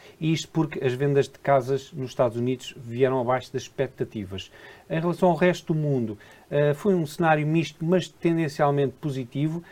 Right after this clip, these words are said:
Aqui destacar no Brasil a Vale e a Petrobras com valorizações bastante interessantes e Alibaba na China com mais quatro por cento, enquanto a G D ponto com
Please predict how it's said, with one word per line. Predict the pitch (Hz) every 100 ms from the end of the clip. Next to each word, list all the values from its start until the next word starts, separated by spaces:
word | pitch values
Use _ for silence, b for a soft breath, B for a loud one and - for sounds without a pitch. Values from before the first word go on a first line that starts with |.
| B B
Aqui | 143 -
destacar | 143 - 143 - 143
no | 143 143
Brasil | 147 127 120 147 139 123 -
a |
Vale | 113 135 131
e | 127
a |
Petrobras | 120 123 131 120 120 117 107
com | - 117 113
valorizações | 120 135 123 120 - 123 110
bastante | 120 - 120 110
interessantes | 135 123 117 - 131 143 185 - - _ _ _ _ _ _ - -
e | 147 -
Alibaba | 127 139 139 131 139 139
na | 135 127
China | - 131 139 B B B -
com | 131
mais | 131 135 135
quatro | - 127 -
por | -
cento, | 135 131 131 b b -
enquanto | 131 143 135
a | 123
G | 127 131
D | 131 135 -
ponto | 135 123
com | - 127 123